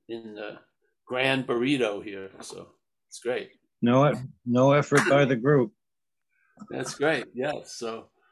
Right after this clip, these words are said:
Speaker 1: very cool. So I think that's it for the day now. We like to
Speaker 2: Okay,
Speaker 1: end
Speaker 2: thank
Speaker 1: with Bruce. Yes, Bruce is a nice final statement. So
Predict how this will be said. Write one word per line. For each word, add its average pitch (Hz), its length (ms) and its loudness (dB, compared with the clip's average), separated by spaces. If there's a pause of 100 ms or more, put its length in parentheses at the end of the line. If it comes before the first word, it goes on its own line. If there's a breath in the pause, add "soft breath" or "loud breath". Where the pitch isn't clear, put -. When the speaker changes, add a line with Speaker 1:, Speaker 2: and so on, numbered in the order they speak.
(160)
Speaker 1:
very 139 240 0
cool. 117 520 0
So 120 420 -8 (340 soft breath)
I 135 100 0
think 190 340 0
that's 175 280 4
it 190 140 6
for 135 160 -4
the 127 140 -2
day 123 360 0
now. 107 360 -12 (480)
We 131 140 -6
like 156 260 2
to 147 100 2
Speaker 2:
Okay, 143 120 0
Speaker 1:
end 143 180 2
Speaker 2:
thank 113 160 0
Speaker 1:
with - 140 -10
Bruce. 131 560 2 (260)
Yes, - 580 -6 (100)
Bruce 123 260 -6
is 120 140 -6
a 120 100 -2
nice 117 380 -2
final 113 720 -2 (580)
statement. - 640 -4
So 107 420 -6